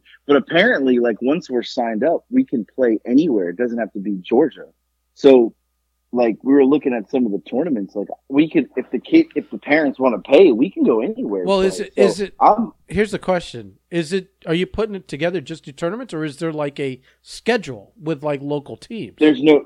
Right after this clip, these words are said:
Speaker 1: no, you, there is no schedule. You have to
Speaker 2: So you just have
Speaker 1: book
Speaker 2: to
Speaker 1: your own tournaments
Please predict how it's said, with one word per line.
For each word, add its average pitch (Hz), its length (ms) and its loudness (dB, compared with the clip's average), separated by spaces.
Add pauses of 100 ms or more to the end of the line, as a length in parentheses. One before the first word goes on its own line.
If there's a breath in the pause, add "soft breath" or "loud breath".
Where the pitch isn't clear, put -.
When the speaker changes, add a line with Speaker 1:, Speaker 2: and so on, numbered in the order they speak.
Speaker 1:
no, 139 360 6
you, 117 280 0
there 117 240 -2
is 165 160 -4
no 123 120 -8
schedule. 98 340 -10
You 110 140 -10
have 127 320 -10
to 113 260 -2 (120)
Speaker 2:
So - 160 -8
you 185 100 -2
just 156 200 -8
have 170 100 -2
Speaker 1:
book 143 140 4
Speaker 2:
to - 60 -12
Speaker 1:
your 135 140 6
own 120 160 -2
tournaments 123 720 -2